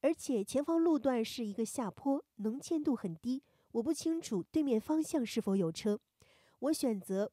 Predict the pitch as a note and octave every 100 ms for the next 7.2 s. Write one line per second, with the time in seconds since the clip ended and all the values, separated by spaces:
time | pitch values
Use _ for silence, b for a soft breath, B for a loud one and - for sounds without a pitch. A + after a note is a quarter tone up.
0 | - - D4+ - C4 C4 - B3 - -
1 | A#3+ - G3+ E3+ F#3 G3+ F#3+ _ b b
2 | b b - F4+ D4+ B3+ A#3+ G3+ F3 -
3 | F#3+ - _ _ - C4+ - A3 F#3 E3+
4 | C4+ B3 - - B3+ E4 F4 F4 E4+ B3+
5 | A#3+ G3+ F#3 E3+ - C#4 G3+ - - D4+
6 | D#4 D#4+ D4+ A3 F3 G3 D4 A3+ E3+ -
7 | F#3